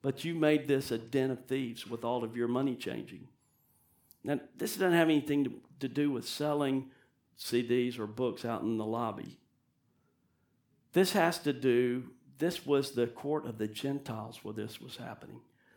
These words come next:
This was the one place that those that were God-fearers from other cultures, from around the world,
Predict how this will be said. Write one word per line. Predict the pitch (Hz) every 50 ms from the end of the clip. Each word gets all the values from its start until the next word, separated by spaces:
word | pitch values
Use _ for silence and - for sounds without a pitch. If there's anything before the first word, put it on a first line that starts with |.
| _ _ -
This | - 190 185
was | 190 156 135
the | 143 131
one | 117 135 156 175 196 185
place | - - 185 180 151 127 123 123 -
that | - 113 110 -
those | 143 139 147 160 151 151
that | 143 117 -
were | 123 117
God-fearers | 110 113 139 139 139 151 147 - - 123 117 117 110 107 -
from | - 120 - -
other | - 135 143 143
cultures, | - - 160 135 - - - - 73 - - _ _ _ _ _ _ _ _ _ _ _ _ _ _ _ -
from | - 139 131
around | 127 127 131 127 135 143 131
the | 135
world, | 131 135 143 143 143 123 123 120 120